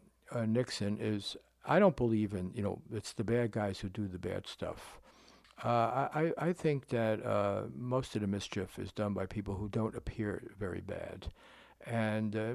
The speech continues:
when they really appear bad, you know 'em, you stay away from 'em, you reject them. They, you know, they're, they're dripping, they're venom. Uh, but, but most of the mischief comes from people who present quite well.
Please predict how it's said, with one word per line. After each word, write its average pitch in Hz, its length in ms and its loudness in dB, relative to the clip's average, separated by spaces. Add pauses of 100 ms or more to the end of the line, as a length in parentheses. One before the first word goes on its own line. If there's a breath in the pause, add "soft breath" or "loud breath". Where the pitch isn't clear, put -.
when 156 120 4
they 170 100 8
really 208 320 6
appear 120 300 2
bad, 104 360 2
you 110 100 4
know 104 280 4
'em, 101 120 2
you 92 120 -2
stay 101 240 -4
away 98 260 0
from 95 220 -6
'em, 95 80 0
you 92 100 -4
reject 92 500 -6
them. 90 240 -6
They, 87 240 -8
you 98 60 -6
know, 90 120 -8
they're, 90 240 -10
they're 90 500 -8 (720)
dripping, 95 600 -4
they're 95 160 -6
venom. 95 440 -2 (520 loud breath)
Uh, 113 420 2
but, 135 200 -4 (180)
but 156 140 2
most 220 300 4
of 143 40 2
the 123 60 4
mischief 117 500 0
comes 104 420 -4
from 98 560 -6 (180)
people 110 280 -4
who 107 100 0
present 104 560 -2
quite - 340 -4
well. 90 400 -4